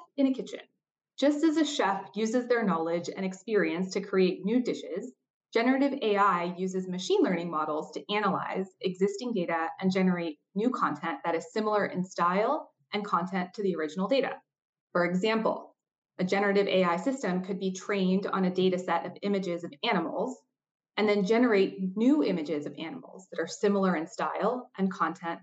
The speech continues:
to the originals. The A I system may adjust the shape, color, and texture of the animals based on the patterns it learned from the original data set." So that's what Chat G P T told us that generative A I is using this chef analogy.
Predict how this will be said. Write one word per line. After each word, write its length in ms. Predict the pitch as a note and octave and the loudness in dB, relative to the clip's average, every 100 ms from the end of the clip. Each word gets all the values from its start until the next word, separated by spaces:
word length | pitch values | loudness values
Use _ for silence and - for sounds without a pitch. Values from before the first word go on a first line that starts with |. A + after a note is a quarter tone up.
| - | -10
to 100 | F#3 | -8
the 120 | E3 | -2
originals. 480 | F#3+ F#3 - - - _ _ _ _ | -2 -2 -4 -12 -18 _ _ _ _
The 160 | - G3 | 0 2
A 60 | F#3 | 4
I 160 | G#3+ | 2
system 440 | B3 A3+ - F#3 F#3 | 2 0 2 2 2
may 140 | F3 | 0
adjust 340 | E3+ F3 F3 - | -2 -2 -4 -6
the 80 | F3 | -6
shape, 400 | - G#3+ - - | 2 2 0 -6
color, 320 | G3+ F#3 F3 | -2 0 -2
and 180 | F3 E3+ | -6 -8
texture 540 | - F#3 - F#3+ G3 | -6 -6 -2 0 0
of 160 | - F3+ | 0 -4
the 140 | D#3 | -4
animals 440 | F3 F3 E3+ F3 F3+ | -4 -4 -2 -4 -2
based 280 | E3+ F#3 - | -2 -2 -6
on 120 | E3+ | -6
the 80 | E3+ | -6
patterns 400 | - E3+ E3+ D3+ | -4 -6 -6 -8
it 80 | - | -8
learned 380 | F#3 E3+ E3 G3 - - | -4 -4 -2 -4 -4 -4
from 140 | D#3+ | -2
the 160 | F3+ F#3 | 0 0
original 540 | D#3+ D3 D#3+ F#3+ F#3 | -2 -8 -8 -8 -6
data 180 | - C4+ | -4 -4
set." 200 | F#3 - - _ _ _ _ _ _ _ _ _ _ | -4 -6 -10 _ _ _ _ _ _ _ _ _ _
So 420 | - G3+ G3 F#3+ | 2 2 2 0
that's 240 | G#3 A3 - | 0 0 2
what 160 | F#3+ | 0
Chat 240 | - F3 - | 0 -6 -6
G 60 | F#3 | -10
P 100 | - | -6
T 200 | G3 F#3 | -4 -2
told 220 | E3 D#3 | -4 -4
us 200 | D#3 F#3 - _ _ - | -4 -6 -12 _ _ -2
that 360 | F3 D#3+ - - - | 0 0 -4 -12 -4
generative 420 | G3+ G3 F3+ F3 - | 0 2 2 2 -2
A 140 | E3+ | -4
I 180 | D#3 D#3 | -4 -2
is 240 | - F3 | -4 -4
using 300 | E3+ E3+ E3 | -6 -6 -6
this 240 | D#3+ - - | -8 -10 -16
chef 320 | - G#3+ F#3 F#3 | -6 -2 0 -2
analogy. 640 | D#3 D3+ C#3+ - - - | -4 -6 -8 -8 -8 -10